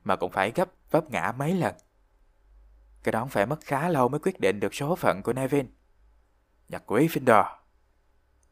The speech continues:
Neville nhảy cẫng lên, quên cả chở nón ra. Và nó phải chạy trở lại trong tiếng cười âm ỉ của mọi người để đưa nón cho giáo sư McGonagall, mà nó lắp bắp gọi thành giáo sư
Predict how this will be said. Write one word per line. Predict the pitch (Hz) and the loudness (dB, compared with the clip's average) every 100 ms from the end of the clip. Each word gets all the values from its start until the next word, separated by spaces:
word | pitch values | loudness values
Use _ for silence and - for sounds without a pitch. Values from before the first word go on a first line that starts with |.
| _ _ _ _ _ | _ _ _ _ _
Neville | 156 175 143 | -2 0 0
nhảy | 139 | 0
cẫng | - 104 156 | 0 0 0
lên, | 175 - _ _ _ | -2 -4 _ _ _
quên | 120 123 117 | 4 4 6
cả | 110 | 4
chở | 110 98 | 6 4
nón | 139 147 190 | 4 0 4
ra. | 120 120 - _ _ _ _ _ _ _ | 4 2 -6 _ _ _ _ _ _ _
Và | 101 | 4
nó | 98 113 | 6 4
phải | 147 135 | 2 -4
chạy | - 98 95 | 4 4 6
trở | 107 110 | 2 2
lại | 113 90 98 110 - | 4 4 2 -2 -4
trong | 127 123 | -6 -2
tiếng | 143 160 | -2 0
cười | 127 95 | 2 2
âm | 107 110 | 2 -2
ỉ | 110 104 | 0 0
của | 151 135 | 4 4
mọi | 104 95 | 4 0
người | 98 95 - _ _ _ _ _ | 0 -2 -4 _ _ _ _ _
để | 101 131 | 0 2
đưa | 143 147 | 2 2
nón | 139 165 185 | 0 -2 0
cho | 117 | 2
giáo | 127 | 2
sư | - 113 101 | 2 0 0
McGonagall, | 117 - 131 135 - 139 135 - _ _ _ _ _ | -4 -4 -4 -2 -2 -2 -2 -6 _ _ _ _ _
mà | 87 | -2
nó | 87 98 | -2 -2
lắp | 117 156 - | -4 -6 0
bắp | 151 165 - | 0 0 -2
gọi | 87 87 98 | 2 2 0
thành | 107 95 | -2 -2
giáo | 127 | -2
sư | - 117 110 | -2 -4 -4